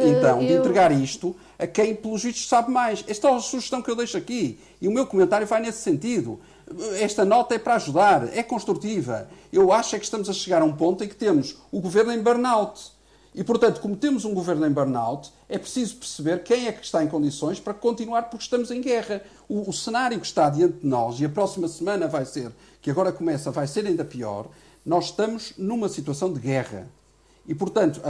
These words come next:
Speaker 2: eu relembro as pessoas que nos estão a ouvir que morreram já mais pessoas de covid em Portugal do que na guerra do ultramar. E, portanto, e ainda vão morrer muitas mais. E, portanto, eu acho que as pessoas têm que perceber da importância e da gravidade da situação.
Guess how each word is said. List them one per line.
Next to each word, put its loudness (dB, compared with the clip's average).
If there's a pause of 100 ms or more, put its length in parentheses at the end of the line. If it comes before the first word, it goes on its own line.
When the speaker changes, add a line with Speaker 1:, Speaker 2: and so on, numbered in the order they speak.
Speaker 2:
eu 0
relembro 2
as -10
pessoas -10
que -14
nos -10
estão -10
a -8
ouvir -4
que -14
morreram -2
já -2
mais -4
pessoas -10
de -20
covid -6
em -12
Portugal -8 (180)
do -8
que -10
na 0
guerra -2
do -6
ultramar. -4 (1000)
E, -6
portanto, -6
e 4
ainda 4
vão 4
morrer 0
muitas -2
mais. -2 (300)
E, -8
portanto, 0 (260)
eu 2
acho -4
que -4
as -6
pessoas -4
têm 0
que -12
perceber 0
da 0
importância -2
e 0
da 0
gravidade 0
da -4
situação. -4